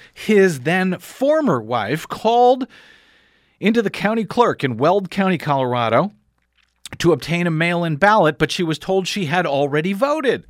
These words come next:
She was stunned to learn. The Weld County District Attorney's Office investigated,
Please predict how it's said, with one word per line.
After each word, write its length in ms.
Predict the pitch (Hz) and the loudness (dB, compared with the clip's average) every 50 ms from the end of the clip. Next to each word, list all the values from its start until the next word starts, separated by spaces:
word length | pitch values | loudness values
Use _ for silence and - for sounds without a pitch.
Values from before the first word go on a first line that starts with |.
| - - - | -20 -16 -10
She 160 | - - 135 | -6 -4 -4
was 140 | 113 101 - | -4 -6 -8
stunned 540 | - - - - 120 113 113 113 113 107 - | -8 -8 -4 -4 -2 -2 0 0 -2 -2 -4
to 100 | - 113 | -4 -6
learn. 400 | 104 107 104 98 85 69 - - - _ - - _ _ - _ _ _ _ _ _ _ - | -4 -2 -2 -2 -4 -6 -10 -16 -20 _ -20 -20 _ _ -20 _ _ _ _ _ _ _ -10
The 80 | - 131 | -8 -6
Weld 440 | 113 143 160 180 190 185 160 147 | -2 0 0 2 0 0 -2 -6
County 360 | - - 175 180 180 180 156 131 | -8 -6 -4 -2 -2 -2 -2 -2
District 400 | 131 180 - - 170 131 - 117 | -4 -6 -6 -6 -10 -10 -8 -4
Attorney's 640 | - 147 143 131 - - - 208 220 208 147 135 | 0 0 0 0 0 -2 -4 -2 -2 -2 -2 -2
Office 520 | 120 123 123 120 - - 170 180 170 - | -2 0 0 0 0 -2 -4 -4 -4 -4
investigated, 840 | 139 117 104 139 180 190 - - 185 160 170 165 160 151 175 180 180 | -6 -4 -2 0 0 -2 -2 -4 -6 -4 -2 -2 -2 -2 -4 -6 -8